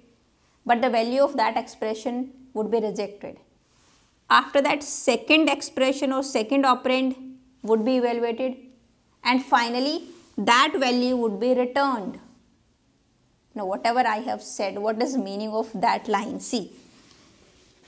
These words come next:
this is first operand, this is second operand. Now in this line, we have two operators. See, one is assignment, one is comma operator. And I have told you comma is having least precedence. That is why assignment operator is having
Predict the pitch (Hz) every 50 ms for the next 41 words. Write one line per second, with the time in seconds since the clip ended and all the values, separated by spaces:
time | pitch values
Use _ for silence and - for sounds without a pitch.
0 | _ _ - 214 247 254 - 294 285 285 269 277 277 277 294 277 294 302 277 269
1 | 269 - 311 285 285 - 240 - 262 247 220 185 - - 180 170 170 - - -
2 | - 254 277 320 320 320 320 - - - - _ _ _ - 294 277 262 330 523
3 | 523 - - 254 214 185 190 202 - - - - - - - - - _ _ _
4 | _ - _ _ _ _ _ _ _ _ _ _ _ - _ - 247 311 349 381
5 | 403 - 349 359 294 - - 202 196 185 202 190 196 - - 311 254 - - -
6 | - - - _ _ _ _ _ - - _ _ _ - - 240 254 285 294 269
7 | 254 262 - 254 240 240 247 254 269 294 285 285 233 233 233 233 254 294 294 -
8 | - - - - _ _ _ _ _ - 220 214 208 208 185 180 - 175 170 165
9 | 185 175 - - _ _ _ _ _ - 208 220 233 247 240 226 240 233 233 240
10 | 247 240 254 254 254 233 214 208 214 233 247 240 247 220 214 226 226 220 220 220
11 | 233 240 247 254 - - - - 185 - - - 113 - - - - 196 220 208
12 | - 254 240 240 240 233 226 226 226 - 220 208 202 220 240 247 247 240 220 -
13 | 226 220 220 226 226 226 226 226 226 208 208 220 233 254 262